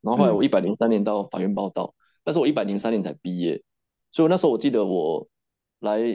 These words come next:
Speaker 1: 就是因为我要，要，要上班，所以我还跟老师说，“诶，老师，那个，我可能要上班，没办法去上课。”
Speaker 2: <laughs>
Speaker 1: 啊，大-，大部分老师都觉得 OK，因为大-，老-，因为其实法律系，就老师来说，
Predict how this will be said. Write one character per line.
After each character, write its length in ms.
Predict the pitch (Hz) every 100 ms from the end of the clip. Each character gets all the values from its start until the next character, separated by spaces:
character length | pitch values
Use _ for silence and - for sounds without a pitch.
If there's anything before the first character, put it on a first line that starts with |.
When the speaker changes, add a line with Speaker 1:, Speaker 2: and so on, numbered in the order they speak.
| 95
Speaker 1:
就 120 | - 147
是 100 | 165
因 60 |
为 60 | 143
我 60 | 95
要， 420 | 131 123 113 -
要， 180 | 139 123
要 120 | 123 120
上 220 | 113 101
班， 220 | 95 92
所 100 | 131
以 40 |
我 40 | 107
还 60 |
跟 380 | 92 113 117 113 _ _ _ _ _ -
老 120 | 98
师 160 | 92 113
说 100 | 120
，“诶， 60 | 117
老 100 | 98
师， 140 | 123
那 120 | 123
个， 360 | 113 95 92 92
我 200 | - 107
可 80 | 95
能 40 |
要 80 | 101
上 200 | 110 101
班， 160 | 95
没 100 | -
办 120 | - -
法 60 |
去 40 | -
上 200 | - 220
课。” 80 | 269 240 -
Speaker 2:
<laughs> 80 | -
Speaker 1:
啊， 20 | 156 -
大-， 120 | 170 165
大 100 | 190
部 80 | 165
分 100 | 175
老 140 | 135 113
师 160 | 139
都 160 | 139 139
觉 120 | - 107
得 60 |
OK， 260 | 113 - 123
因 60 |
为 60 | 170
大-， 160 | 175 139
老-， 180 | 107 90 -
因 100 | 175
为 120 | 165
其 120 | - 135
实 40 |
法 120 | 107
律 120 | 110 120
系， 280 | - 117 110 _ _ _ _
就 120 | 160
老 160 | 120 90
师 140 | 104
来 160 | 107 92
说， 180 | 90